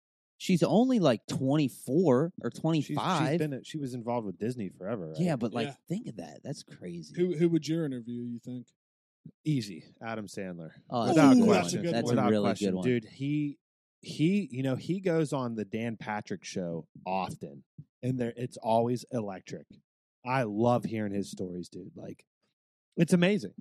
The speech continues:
Speaker 2: Like,
Speaker 3: I love
Speaker 2: <clears throat>
Speaker 3: Adam
Speaker 2: he's
Speaker 3: Sandler.
Speaker 2: just the coolest fucking guy in the world. I, so down to earth. He's, he's filthy fucking rich, but just so down to earth.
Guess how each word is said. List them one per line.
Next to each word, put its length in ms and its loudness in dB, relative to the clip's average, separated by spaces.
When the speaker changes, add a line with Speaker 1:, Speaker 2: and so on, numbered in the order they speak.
Speaker 2:
Like, 340 -2
Speaker 3:
I 160 -4
love 140 2
Speaker 2:
<clears throat> 80 0
Speaker 3:
Adam 160 4
Speaker 2:
he's 220 2
Speaker 3:
Sandler. 40 -10
Speaker 2:
just 220 4
the 80 2
coolest 500 8
fucking 300 0
guy 320 0
in 120 -2
the 120 -2
world. 340 2
I, 120 -8
so 300 2
down 260 0
to 80 -2
earth. 320 -2
He's, 260 -2
he's 320 -6
filthy 360 2
fucking 440 -8
rich, 340 -4
but 120 -8
just 260 -6
so 160 4
down 220 -2
to 60 -4
earth. 220 -2